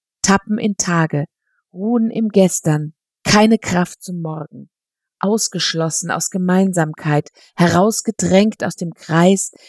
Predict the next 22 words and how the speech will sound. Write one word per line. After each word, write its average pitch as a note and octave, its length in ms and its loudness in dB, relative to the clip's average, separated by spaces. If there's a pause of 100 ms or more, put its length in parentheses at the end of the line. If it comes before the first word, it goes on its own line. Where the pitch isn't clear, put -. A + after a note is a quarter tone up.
in F#3+ 240 0
andere F#3 520 2
unerwünschte F3+ 800 -2
Gemeinsamkeit E3 960 -2
gedrängt, C3+ 540 -4 (300)
Abfallszufriedenheit. - 1800 -4 (1300)
Der G3 240 6
Selbstmord B3+ 640 0
eines G3+ 260 -2
Freundes, F#3+ 720 -2 (440)
der F3+ 160 4
in G3+ 100 0
seiner G3 340 4
wirtschaftlichen G#3 720 0
Verzweiflung F#3 920 -2 (360)
seine F#3+ 280 2
ganze B3 480 2
junge G3+ 360 0
Familie F#3+ 500 0
mit G3 220 0
sich F3+ 260 -6
nimmt, F3+ 360 -4